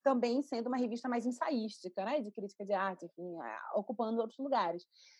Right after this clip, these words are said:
E tinha sempre essa coisa, que era muito também onde Ana e eu, né, pensávamos a crítica de arte, eu tinha sempre um desejo de voltar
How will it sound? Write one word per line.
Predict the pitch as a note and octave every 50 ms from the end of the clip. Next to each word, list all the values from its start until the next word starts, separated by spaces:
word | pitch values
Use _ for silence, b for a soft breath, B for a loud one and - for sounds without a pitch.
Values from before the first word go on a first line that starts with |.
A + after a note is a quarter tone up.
| b b
E | - C#4+
tinha | C#4 - F4 F#4+ G4
sempre | F#4+ - - D#4 D#4 F4+ G#4+ G#4 G4 E4+
essa | D4 - D4
coisa, | - - A3+ A3 A#3+ C#4 D#4 D4+ A#3 A3+ G3
que | G3 - B3+
era | A#3 A3+ A#3+
muito | A#3 A#3 B3 B3 C4 B3
também | - B3 A3 A3 G#3+ G#3+ G#3+ G#3+
onde | G#3+ A3 A#3 G#3+ A3
Ana | A3+ A3 A#3+ B3+ B3+
e | A#3+ G#3+ G#3
eu, | G#3 G3+ G3+ G3+ - _ -
né, | G3+ G3+ A3 B3
pensávamos | B3 - A3+ A3 G#3 - A#3 G#3 G#3+ A#3+ A3+ A3 G#3 F#3+
a | G3 G3+
crítica | G#3 F#3+ F#3+ - - F#3+
de | F3 F#3+
arte, | G3 A3 A#3 A3 - A#3+ - _ _ _ _ _ _
eu | G#3 A#3
tinha | A#3 - - - B3+ C4+
sempre | C4 - D#4 D4 D#4+
um | D#4
desejo | D4 C#4 A#3 C4 A#3+ A3
de | A3+ B3
voltar | G#3+ B3 A#3+ A#3+ A#3+ - A#3 A3+ C4 D#4+ F#4